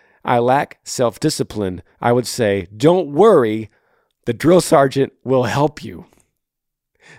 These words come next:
The drill sergeant is happy to help you work on that self-discipline problem. So I, then I bring in for your situation, enter Covenant Eyes, your new drill sergeant,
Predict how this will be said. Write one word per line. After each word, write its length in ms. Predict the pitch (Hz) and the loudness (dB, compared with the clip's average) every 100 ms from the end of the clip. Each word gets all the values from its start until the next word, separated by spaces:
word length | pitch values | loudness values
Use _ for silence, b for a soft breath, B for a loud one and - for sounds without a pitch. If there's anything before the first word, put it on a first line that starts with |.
| - | -6
The 80 | 123 | -4
drill 300 | 156 202 214 | 2 4 4
sergeant 500 | 185 156 139 147 - | 4 2 2 -4 -4
is 240 | 104 90 | -8 -8
happy 580 | 117 139 135 92 80 _ b b b - | -6 -4 -6 -12 -16 _ b b b -14
to 120 | 95 | -12
help 340 | 87 165 226 | -6 -6 -4
you 120 | 214 208 | -4 0
work 300 | 175 175 170 | 2 0 0
on 180 | 151 | -2
that 300 | 143 127 - | -2 -4 -6
self-discipline 960 | - - 143 110 _ 180 - 110 - 80 | -14 -8 -8 -10 _ -12 -10 -10 -14 -16
problem. 460 | 90 - - - - - B B B B | -14 -12 -12 -14 -14 -20 B B B B
So 260 | - 127 | -2 0
I, 100 | 151 | 0
then 400 | 151 113 123 135 | -2 -2 0 2
I 140 | 139 131 | 2 0
bring 260 | 127 127 | 0 0
in 140 | 120 117 | 0 -4
for 100 | 110 | -4
your 140 | 127 | -4
situation, 760 | 143 - 107 95 92 98 95 95 _ _ | -4 -6 -4 -4 -4 -8 -10 -14 _ _
enter 480 | - 120 123 123 113 | -2 -2 -2 -2 -4
Covenant 580 | 101 120 110 104 95 - | -4 -2 -2 -2 -6 -8
Eyes, 560 | - 110 101 90 90 - b b b b | 0 2 2 -2 -6 -12 b b b b
your 220 | - 101 | -4 -2
new 340 | 101 107 104 98 | 0 0 0 -2
drill 340 | 85 123 156 | -6 0 2
sergeant, 600 | 135 - 90 90 104 - | 2 -2 -8 -8 -10 -10